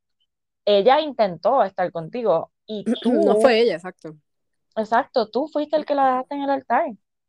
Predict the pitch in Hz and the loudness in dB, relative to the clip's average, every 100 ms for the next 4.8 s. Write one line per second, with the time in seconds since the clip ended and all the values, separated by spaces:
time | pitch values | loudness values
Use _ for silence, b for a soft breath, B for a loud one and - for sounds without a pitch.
0 | - 254 277 330 277 262 381 523 480 440 | 0 4 6 4 2 2 2 2 4 4
1 | 403 311 240 170 180 185 190 226 220 185 | 4 4 6 6 4 -4 -4 -4 0 0
2 | 175 - _ _ - 262 269 254 240 240 | 0 -6 _ _ -2 0 0 -2 -4 -6
3 | 285 403 453 415 294 220 185 - 190 214 | -6 -4 -2 -2 -4 -8 -10 -14 -14 -14
4 | 190 180 185 196 277 311 269 | -12 -10 -10 -10 -10 -8 -10